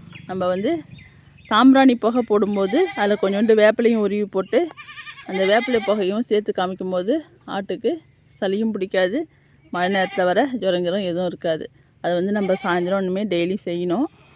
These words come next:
அதை எப்படி செய்வோம் அப்படின்ட்டு பாருங்க. ரெண்டாவது விஷயம், இனிமே கொசு வேற வர ஆரம்பிச்சிடும். கொசுவே ஏகப்பட்டது வந்து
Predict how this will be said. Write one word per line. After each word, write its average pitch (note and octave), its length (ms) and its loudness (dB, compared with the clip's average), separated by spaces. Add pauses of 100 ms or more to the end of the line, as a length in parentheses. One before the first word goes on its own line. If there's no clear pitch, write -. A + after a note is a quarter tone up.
(280)
அதை F3+ 280 -4
எப்படி G3 240 -4
செய்வோம் G3 400 -2
அப்படின்ட்டு F3+ 340 -2 (460)
பாருங்க. F#3 360 -4 (640)
ரெண்டாவது C4 260 2
விஷயம், C4 360 0
இனிமே B3+ 220 0
கொசு B3+ 340 0
வேற B3+ 240 6
வர G#3 180 6
ஆரம்பிச்சிடும். F#3+ 520 -2 (840)
கொசுவே D4 460 0
ஏகப்பட்டது C4 540 0
வந்து B3 260 0